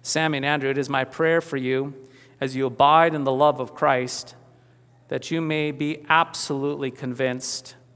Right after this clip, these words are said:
that nothing, nothing living or dead, angelic or demonic, today or tomorrow,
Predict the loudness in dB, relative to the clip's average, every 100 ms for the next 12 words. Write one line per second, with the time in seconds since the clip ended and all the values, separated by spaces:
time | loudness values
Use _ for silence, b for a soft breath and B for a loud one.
0 | -8 -6 -2 -2 -2 -10 -8 -4 -4 -4
1 | -8 -2 -2 -2 -2 -4 -2 0 2 0
2 | -4 -10 -4 4 4 4 0 0 2 6
3 | 6 4 -2 -6 0 2 2 -2 -6 0
4 | 6 6 6 2